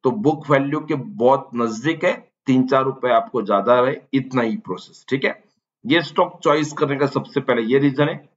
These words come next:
दूसरा reason क्या है कि अगर आप power sector में जाएंगे, तो जितने भी companies है,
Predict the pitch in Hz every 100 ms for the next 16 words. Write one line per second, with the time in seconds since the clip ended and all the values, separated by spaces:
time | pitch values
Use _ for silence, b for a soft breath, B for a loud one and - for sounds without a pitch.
0 | - 139 160 214 196 180 175 175 170 147
1 | 175 - b b b - 135 135 170 175
2 | - - _ _ _ _ _ _ - -
3 | 139 180 196 190 190 - 185 180 165 147
4 | 135 131 160 160 _ - 147 117 127 127
5 | - 180 175 190 190 165 151 147 151 151
6 | 143 170 170